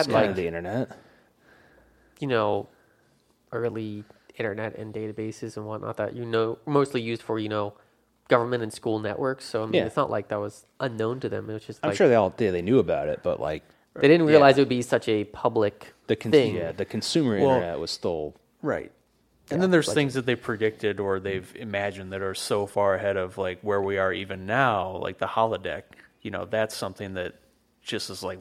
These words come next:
Speaker 3: way out there that would be so cool, but
Speaker 2: So you
Speaker 3: still so far away.
Speaker 2: get an Oculus Rift or whatever,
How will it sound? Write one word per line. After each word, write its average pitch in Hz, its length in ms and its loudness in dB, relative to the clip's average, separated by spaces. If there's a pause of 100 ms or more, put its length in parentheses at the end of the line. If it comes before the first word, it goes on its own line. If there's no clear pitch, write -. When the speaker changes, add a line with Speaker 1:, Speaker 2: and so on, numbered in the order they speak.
Speaker 3:
way 101 340 -2
out 92 260 -10
there 92 380 -8 (220)
that 98 220 -4
would 107 120 -6
be 107 100 -8
so 123 260 2
cool, 120 540 0 (180)
but 98 320 0 (480)
Speaker 2:
So 110 100 -6
you 110 80 -4
Speaker 3:
still 107 300 4
so 120 180 2
far 107 240 2
away. 95 360 -4 (100)
Speaker 2:
get 98 100 -4
an 101 140 -4
Oculus 104 480 -4
Rift 104 300 -6
or 104 300 -10
whatever, 104 540 -8